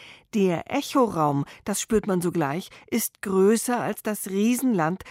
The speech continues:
das sie in ihren Worten umarmt, aufrüttelt, beschwört.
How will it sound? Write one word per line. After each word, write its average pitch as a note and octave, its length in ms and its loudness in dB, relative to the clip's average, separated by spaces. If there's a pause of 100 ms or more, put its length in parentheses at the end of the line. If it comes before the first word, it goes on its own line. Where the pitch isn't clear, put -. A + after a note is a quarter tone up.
(120)
das G3+ 180 -4
sie A3+ 160 -2
in G3+ 80 0
ihren G3+ 400 -2
Worten E3+ 400 -2
umarmt, F#3+ 720 -4 (180)
aufrüttelt, E3 840 -2 (100)
beschwört. D3 640 -6